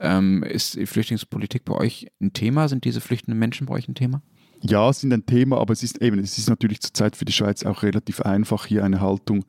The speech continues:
Speaker 2: oder eine, eine, eine Willkommenshaltung zu zeigen, weil wir, wie du gesagt hast, etwas weiter weg sind. Ich habe aber den Eindruck, das ist jetzt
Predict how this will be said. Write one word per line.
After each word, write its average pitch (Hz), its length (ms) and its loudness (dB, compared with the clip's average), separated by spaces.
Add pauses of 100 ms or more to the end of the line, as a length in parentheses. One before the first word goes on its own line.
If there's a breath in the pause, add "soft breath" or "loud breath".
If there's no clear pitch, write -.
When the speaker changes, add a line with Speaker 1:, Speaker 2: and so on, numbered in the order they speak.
(300 loud breath)
Speaker 2:
oder 95 200 0
eine, 87 240 2
eine, 80 580 0
eine - 380 -4
Willkommenshaltung 98 1040 -2
zu - 100 -4
zeigen, 90 560 -2
weil 95 220 0
wir, 98 120 0
wie 98 60 0
du 95 100 0
gesagt 92 400 -2
hast, - 300 -6 (240)
etwas - 460 -4
weiter 90 340 -2
weg 110 200 -2
sind. 120 360 0 (800 loud breath)
Ich 127 180 2
habe 123 240 4
aber 113 140 0
den 110 180 2
Eindruck, 110 680 2 (120)
das - 260 -2
ist - 360 -2
jetzt - 280 -4